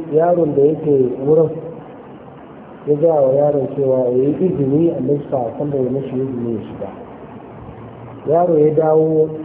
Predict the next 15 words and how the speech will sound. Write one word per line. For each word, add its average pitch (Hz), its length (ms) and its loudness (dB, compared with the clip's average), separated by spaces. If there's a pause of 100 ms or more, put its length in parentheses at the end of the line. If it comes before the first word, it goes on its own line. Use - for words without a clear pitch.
ya 147 180 -4
ce 160 160 -2
ya 151 200 4
gaya 175 240 2
wa 151 120 4
Annabi 151 240 0
sallallahu 139 280 0
alaihi - 120 -6
wasallam 147 280 0
amma 131 320 0
bai 127 160 0
ba 123 200 -2
shi 123 140 -4
amsa 113 340 -6
ba. 98 160 -12